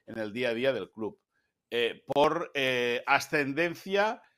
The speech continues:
eh, sobre algunos, eh, eh, futbolistas que tienen a Rafa Márquez como unos de los referentes,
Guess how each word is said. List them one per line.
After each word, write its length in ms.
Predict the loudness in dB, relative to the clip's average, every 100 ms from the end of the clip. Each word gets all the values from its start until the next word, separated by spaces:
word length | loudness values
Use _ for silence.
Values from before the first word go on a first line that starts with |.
| _ _ -4
eh, 260 | -2 -2 0
sobre 580 | 0 4 6 6 6
algunos, 840 | 6 4 2 0 0 0 -2 -6 -6
eh, 420 | -2 0 0 -2 -2
eh, 340 | -2 -2 -4
futbolistas 760 | -4 -4 0 0 0 0 0 0
que 160 | -8
tienen 280 | -8 -8 -4
a 80 | -4
Rafa 240 | -4 -6
Márquez 500 | -6 -8 -8 -12 -12 _ _ _ _
como 240 | -8 -4 -4
unos 200 | -4 -2
de 80 |
los 120 | -2 0
referentes, 960 | -2 -4 -6 -6 -10 -8 -8 -10 -12